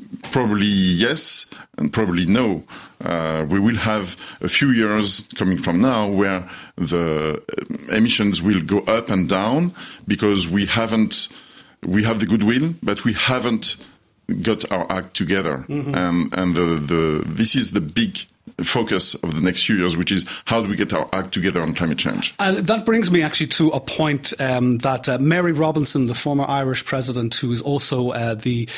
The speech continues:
Speaker 2: the head of the elders group of, uh,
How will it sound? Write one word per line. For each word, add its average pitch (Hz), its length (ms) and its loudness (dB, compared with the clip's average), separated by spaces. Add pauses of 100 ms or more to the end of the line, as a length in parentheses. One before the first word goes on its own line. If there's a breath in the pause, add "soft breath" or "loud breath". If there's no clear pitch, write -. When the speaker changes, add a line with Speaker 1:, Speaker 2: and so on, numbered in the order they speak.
(260 loud breath)
Speaker 2:
the 131 80 0
head 156 280 0
of 123 120 0
the 127 320 0
elders 151 480 2
group 131 420 0
of, 120 180 -2
uh, 117 220 0